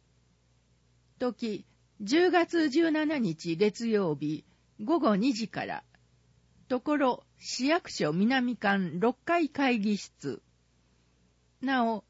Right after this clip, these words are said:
一部非公開の場合あり。問い合わせ先、教育政策課。電話、六二零の一六八零。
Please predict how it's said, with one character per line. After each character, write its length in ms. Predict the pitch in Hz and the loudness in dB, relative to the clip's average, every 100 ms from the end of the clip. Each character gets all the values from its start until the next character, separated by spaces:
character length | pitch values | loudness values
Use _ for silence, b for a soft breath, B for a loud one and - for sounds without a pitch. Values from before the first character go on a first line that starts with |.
| - | -4
一 300 | 240 330 330 | -2 2 2
部 160 | 208 | 2
非 180 | 170 - | -2 -6
公 220 | - 349 | -2 -2
開 260 | - 214 165 | 0 0 0
の 160 | 151 147 | -2 -2
場 180 | 175 | 0
合 60 | 190 185 165 | 0 0 -2
あ 160 | 175 175 | 0 -2
り。 200 | 131 - _ _ _ _ _ _ _ _ _ _ - | -2 -12 _ _ _ _ _ _ _ _ _ _ -4
問 200 | 302 302 | 0 2
い 60 | |
合 80 | 285 | 2
わ 120 | 269 | 2
せ 120 | 269 | 0
先、 480 | 226 220 214 185 185 - | 0 0 2 2 2 0
教 240 | - 302 311 | -2 2 2
育 220 | - 269 | 2 -2
政 340 | 240 214 214 | 0 0 0
策 280 | - 185 - | -2 -6 -8
課。 280 | - 151 - _ _ _ _ _ _ _ _ | -6 -4 -6 _ _ _ _ _ _ _ _
電 380 | - 254 254 233 | 0 2 2 2
話、 280 | 202 180 190 _ _ _ _ _ _ _ _ - | 2 0 -4 _ _ _ _ _ _ _ _ 0
六 420 | 247 254 330 330 | 0 2 4 4
二 460 | 320 320 240 165 | 4 2 2 0
零 340 | 160 196 175 165 | 0 0 0 -2
の 320 | 151 156 147 _ _ | -4 -4 -6 _ _
一 460 | - 226 - 302 320 | -6 -6 -4 2 2
六 360 | 339 - 180 143 | 2 0 -4 -4
八 420 | 175 165 185 180 | -4 -6 -4 -2
零。 420 | 185 139 - - | -2 -2 -6 -14